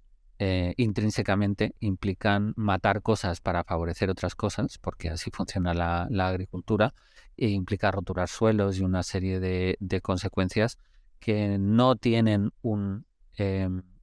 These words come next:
impacto ecológico neutro, un impacto ambiental neutro, siempre tienen un impacto negativo. Entonces, cuanto menos cultivos tengamos, mejor.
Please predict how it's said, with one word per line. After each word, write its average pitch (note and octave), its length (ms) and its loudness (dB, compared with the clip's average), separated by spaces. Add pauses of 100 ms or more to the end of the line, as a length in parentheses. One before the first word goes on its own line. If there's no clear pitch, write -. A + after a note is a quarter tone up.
(100)
impacto G#2 560 0
ecológico F#2 760 -2
neutro, G2 540 -2
un F2+ 160 -2
impacto F2+ 340 -2
ambiental F2 420 0
neutro, F#2 320 -2
siempre G2+ 240 -6
tienen G#2 220 0
un G#2 80 2
impacto F#2+ 420 -2
negativo. F#2+ 460 0
Entonces, F#2 340 -4
cuanto F2+ 400 -2
menos B2 280 2
cultivos C3+ 580 2
tengamos, C3 600 2
mejor. - 520 -6